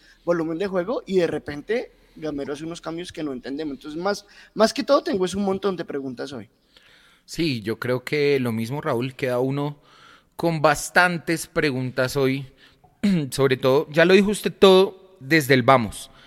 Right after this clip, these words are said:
Speaker 2: Le recuerdo, puso a Perlaza por derecha, Ginás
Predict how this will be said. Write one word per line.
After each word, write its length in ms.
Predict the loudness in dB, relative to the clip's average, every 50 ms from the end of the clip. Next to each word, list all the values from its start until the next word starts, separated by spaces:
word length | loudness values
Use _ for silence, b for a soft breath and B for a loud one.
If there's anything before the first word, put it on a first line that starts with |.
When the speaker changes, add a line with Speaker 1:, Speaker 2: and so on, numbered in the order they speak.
| b b b b b b
Speaker 2:
Le 180 | 0 4 6 6
recuerdo, 400 | 6 4 4 4 4 4 2 0
puso 400 | -4 _ 4 6 6 8 8 6
a 140 | 6 6 4
Perlaza 480 | 2 4 6 6 6 6 4 0 0 -2
por 140 | -4 -2
derecha, 460 | 0 2 2 2 2 2 0 0 0 -2 -10 _ -16 -8
Ginás 680 | -4 -2 0 2 2 4 4 2 2 -2 -6 -12 -16